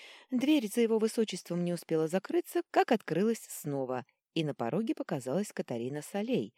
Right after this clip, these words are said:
с вопросом в глазах. «Накрывай на стол»,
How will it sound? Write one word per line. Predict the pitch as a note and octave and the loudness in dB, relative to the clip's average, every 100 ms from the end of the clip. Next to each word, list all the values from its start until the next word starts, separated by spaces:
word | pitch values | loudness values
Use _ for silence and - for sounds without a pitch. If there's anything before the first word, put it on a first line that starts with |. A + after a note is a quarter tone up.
| _ _ | _ _
с | - - | -14 -2
вопросом | E4+ - C3 - D#3 | -2 0 -6 -4 -8
в | D3+ | -6
глазах. | D3+ D3 - - - - _ _ _ _ _ _ _ _ _ _ _ _ _ - | -8 -8 -10 -12 -16 -20 _ _ _ _ _ _ _ _ _ _ _ _ _ -2
«Накрывай | G#3 A3+ D#4 F4+ B3+ | 0 2 2 4 4
на | D#3 | 4
стол», | - - C#3+ B2 | -2 -2 -2 -2